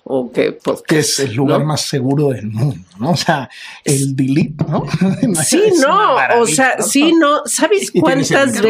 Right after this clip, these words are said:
Speaker 1: veces?
Speaker 3: abriste la boca, ya.
Speaker 1: O sea, o sea, yo, yo fui editora, cuatro años de Instal, cinco o seis años de Quién, este, bueno, ya el, el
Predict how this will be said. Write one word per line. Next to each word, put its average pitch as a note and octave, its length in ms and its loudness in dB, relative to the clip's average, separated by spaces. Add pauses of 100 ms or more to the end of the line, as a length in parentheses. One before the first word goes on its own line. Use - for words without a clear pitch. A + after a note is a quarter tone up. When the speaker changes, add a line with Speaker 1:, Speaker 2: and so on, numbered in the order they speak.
Speaker 1:
veces? A3 240 2
Speaker 3:
abriste G#3+ 380 0
la A3+ 160 0
boca, A3+ 440 -4
ya. A3 120 -4
Speaker 1:
O - 20 -2
sea, - 140 -4 (400)
o - 40 -4
sea, B3+ 200 2
yo, C#4 220 0 (140)
yo B3 320 2
fui C#4+ 200 2
editora, G3 640 2 (560)
cuatro D#4+ 360 2
años C#4+ 280 2
de G3+ 120 4
Instal, A3 760 0
cinco D4 600 2
o B3 60 0
seis A#3+ 300 0
años G#3+ 300 2
de D#3 180 0
Quién, G3 500 2 (320)
este, D#3+ 340 2
bueno, G3 180 2
ya G3 320 2
el, E3 220 -2
el E3+ 100 0